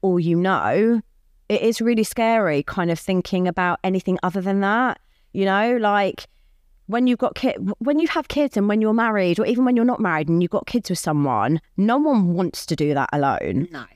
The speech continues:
Speaker 1: Do you know what I mean?
Speaker 2: And it also in, in that sense, I know for me, you kind of, you,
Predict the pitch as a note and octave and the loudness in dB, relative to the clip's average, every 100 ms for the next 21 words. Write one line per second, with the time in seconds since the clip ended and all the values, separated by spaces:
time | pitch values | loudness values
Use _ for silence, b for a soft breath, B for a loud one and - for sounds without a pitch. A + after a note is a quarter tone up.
0 | - G#3+ G#3 E3+ G3 G3+ D3 B2+ D3 - | -6 -2 0 2 2 0 0 0 -2 -2
1 | A#3+ B3+ - C#4 B3 - B3 A3+ A3+ - | -2 -2 0 -2 -2 -2 0 2 0 -2
2 | _ - G#3+ G#3+ A3 - - F#3 F3 - | _ -4 0 0 -2 -6 -4 0 0 -2
3 | - - - _ _ _ F#3+ G#3 G3+ F#3 | -6 -14 -20 _ _ _ -4 0 0 -2
4 | F#3 F#3+ G3+ D#3+ C#3+ D#3 - G#3 G3 - | -2 0 2 0 0 -2 -2 -2 -2 -2
5 | G#3 G3+ F3+ - - - - G3 | -2 0 -2 -4 -8 -6 -2 -2